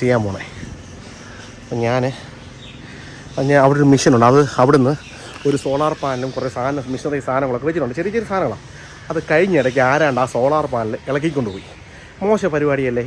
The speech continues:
ഈ വെള്ളം പൊങ്ങുന്ന സമയത്ത് ഇങ്ങനെയൊക്കെ മീറ്ററിങ്ങും കാര്യങ്ങളൊക്കെ കൊണ്ടുപോകുന്ന സാധനങ്ങളും ദയവ് ചെയ്ത് അടിച്ചു മാറ്റിക്കൊണ്ട് പോകരുത്. ഇതൊരു വിനീതമായിട്ടുള്ള അഭ്യർത്ഥനയാണ്. നമ്മുടെ നാടിന് നന്മ വരുന്ന ഒരു സാധനമാണ് ഈ കൊണ്ട് വെക്കുന്നത്.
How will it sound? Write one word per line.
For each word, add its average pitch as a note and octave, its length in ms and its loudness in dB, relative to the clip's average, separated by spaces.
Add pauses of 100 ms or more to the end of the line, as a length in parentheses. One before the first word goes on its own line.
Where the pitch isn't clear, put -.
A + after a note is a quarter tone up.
ഈ E3+ 120 -4
വെള്ളം E3+ 280 0
പൊങ്ങുന്ന D#3 300 0
സമയത്ത് C#3 260 -4
ഇങ്ങനെയൊക്കെ C#3 380 -4
മീറ്ററിങ്ങും E3 560 -2
കാര്യങ്ങളൊക്കെ C3 440 -4
കൊണ്ടുപോകുന്ന B2 440 -2
സാധനങ്ങളും A#2+ 420 -4
ദയവ് D#3+ 220 -2
ചെയ്ത് A#2 160 -4
അടിച്ചു A#2+ 220 -2
മാറ്റിക്കൊണ്ട് D3 380 -4
പോകരുത്. A3+ 300 4 (520)
ഇതൊരു G3+ 200 0
വിനീതമായിട്ടുള്ള F#3 600 2
അഭ്യർത്ഥനയാണ്. C3+ 520 -2
നമ്മുടെ E3 220 0 (440)
നാടിന് G3 420 4
നന്മ F3 280 0
വരുന്ന E3+ 240 2
ഒരു C3+ 200 -10
സാധനമാണ് D3 460 2
ഈ C#3 80 -4
കൊണ്ട് C#3 200 0
വെക്കുന്നത്. A#2+ 340 -2